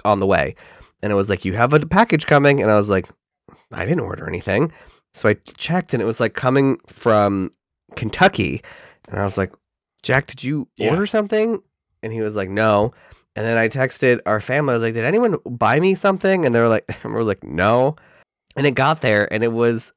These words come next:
Speaker 1: Elijah Craig. I had ordered, entered their contest and won, and they never emailed me to tell me I won or D M'd me to
Speaker 2: Oh.
Speaker 1: tell me I won.
Speaker 2: Yeah.
Speaker 1: They just sent
Speaker 2: Yeah.
Speaker 1: me shit, which is wild. It was, like,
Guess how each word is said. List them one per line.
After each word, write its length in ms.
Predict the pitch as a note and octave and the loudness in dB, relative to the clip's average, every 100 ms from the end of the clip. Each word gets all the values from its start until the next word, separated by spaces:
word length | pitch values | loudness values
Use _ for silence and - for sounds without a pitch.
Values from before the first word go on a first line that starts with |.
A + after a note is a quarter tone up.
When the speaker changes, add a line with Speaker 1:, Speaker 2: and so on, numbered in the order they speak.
| - | -4
Speaker 1:
Elijah 440 | A#2 A2+ B2+ C#3+ | 0 2 2 2
Craig. 560 | C#3+ - C#3 A2 G#2 C#3 _ - | -2 0 0 0 -2 -6 _ -8
I 80 | G2 | -2
had 160 | B2+ A#2+ | 0 0
ordered, 380 | A2+ B2+ C#3+ - | 0 2 2 0
entered 320 | B2 C#3+ E3 | -2 0 0
their 100 | C#3 | 0
contest 560 | A2+ C#3+ D3 C3 G2 - | 0 0 0 0 -2 -2
and 180 | A#2 G#2 | -4 0
won, 360 | B2 B2 G#2 | 2 2 0
and 140 | G#2 A#2 | -2 0
they 80 | A#2+ | 0
never 280 | C3+ D#3+ - | 0 0 -2
emailed 440 | C#3 D3+ F3 C3 A2 | -2 0 2 2 0
me 180 | A2+ G#2 | -2 -4
to 80 | |
tell 260 | G2+ B2+ D#3 | -4 0 0
me 240 | C#3+ A2+ G#2+ | 2 0 -2
I 100 | G2 | -4
won 380 | G2+ A2+ G#2+ G#2 | 0 0 0 -2
or 200 | - A#2 | -2 -2
D 320 | A#2+ C3+ C#3 | 0 0 2
M'd 120 | D3+ F#3+ | 2 2
me 60 | |
to 400 | D#3 A#2+ C3 - | 2 2 2 0
Speaker 2:
Oh. 0 | G#2+ | 0
Speaker 1:
tell 220 | C3+ F3 | 0 0
me 200 | C#3 A2 | 0 -2
I 120 | - G2+ | -4 -2
won. 320 | G#2+ A#2 G#2+ | 0 2 2
Speaker 2:
Yeah. 360 | A#2 G#2+ F#2 - | 0 -2 -4 -2
Speaker 1:
They 80 | |
just 180 | C#3 D3+ | 0 0
sent 220 | C#3+ D3 | 0 -2
Speaker 2:
Yeah. 40 | C#3+ | -2
Speaker 1:
me 100 | G#2 | -4
shit, 360 | - F2+ G2+ - - _ _ | -2 -2 -2 -8 -20 _ _
which 160 | C3 C#3 | -2 0
is 140 | B2 | 0
wild. 580 | G#2 A2 C#3 F2 G2 C3 _ - _ _ - | 0 0 2 2 0 0 _ -20 _ _ -2
It 60 | B2+ | 0
was, 180 | C3 | 0
like, 280 | C3+ C3 B2+ | 0 -2 -2